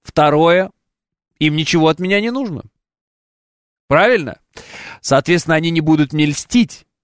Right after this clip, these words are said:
А зачем им? А какая им разница? Они могут меня поругать,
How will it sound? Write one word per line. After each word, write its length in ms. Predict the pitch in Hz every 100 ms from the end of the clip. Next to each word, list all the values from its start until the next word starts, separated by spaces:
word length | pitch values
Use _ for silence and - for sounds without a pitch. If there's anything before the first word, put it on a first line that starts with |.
| _ _ _ _ -
А 80 |
зачем 360 | 123 156 175 135
им? 220 | 104 80 _
А 80 | -
какая 280 | 185 175 139
им 100 | 117
разница? 540 | 117 98 - - - - _ _
Они 220 | - 185
могут 240 | 160 143 139
меня 240 | 143 139
поругать, 720 | 131 143 123 120 147 - -